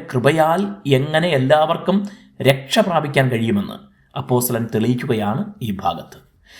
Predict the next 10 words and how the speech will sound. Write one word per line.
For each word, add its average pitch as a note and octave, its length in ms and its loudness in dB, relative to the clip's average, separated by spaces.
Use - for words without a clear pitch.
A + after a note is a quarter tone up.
ദൈവം B3 400 4
മനുഷ്യനെ G3 500 0
സൃഷ്ടിച്ചത് D#3 680 -4
മഹത്വവും D3 680 -2
തേജസ്സും B2+ 560 0
ഉള്ളവനായാണ്. G2+ 680 -2
ദൈവത്തിൻ്റെ C3 640 2
സാദൃശ്യ B2 680 0
സ്വരൂപത്തിൽ. G#2 600 -6
എന്നാൽ B2 280 -4